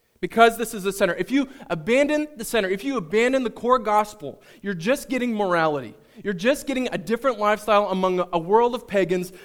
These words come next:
among a world of brokenness. It's no different if you lose the gospel, if you lose Jesus and the resurrection. It's essential. And so Paul is saying this to Corinth, but he's saying it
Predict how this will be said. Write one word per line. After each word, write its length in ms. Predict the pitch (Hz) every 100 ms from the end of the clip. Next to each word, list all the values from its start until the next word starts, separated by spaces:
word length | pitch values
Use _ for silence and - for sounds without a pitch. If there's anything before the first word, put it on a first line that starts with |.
| -
among 300 | 190 196 196
a 100 | 175
world 440 | 170 202 233 233 -
of 220 | 160 143
brokenness. 600 | 233 254 262 240 233 - - 254
It's 180 | 196 190
no 240 | 202 214
different 440 | 190 175 - 117 - _ _ -
if 160 | 185
you 160 | 202 220
lose 680 | 180 202 247 233 208 170 - _ _ _
the 80 | 165
gospel, 520 | 156 170 151 - - -
if 180 | 185 -
you 140 | 226
lose 540 | 175 190 240 240 233 -
Jesus 760 | 156 160 202 175 139 - - - _ _ _ -
and 140 | 170
the 80 | 180
resurrection. 640 | 180 160 165 156 151 135 104 _ _ _ _ _ _ _ _ _ _
It's 180 | 156 -
essential. 540 | 160 - 143 127 - - _ _ _ _ _ _ _
And 120 | 185 175
so 180 | 196
Paul 500 | - - - 240 285
is 180 | 214 233
saying 320 | - 233 247
this 180 | 247 247
to 180 | - 190
Corinth, 360 | - 214 208 196
but 120 | -
he's 240 | 220 285
saying 340 | - 233 226 220
it 220 | 214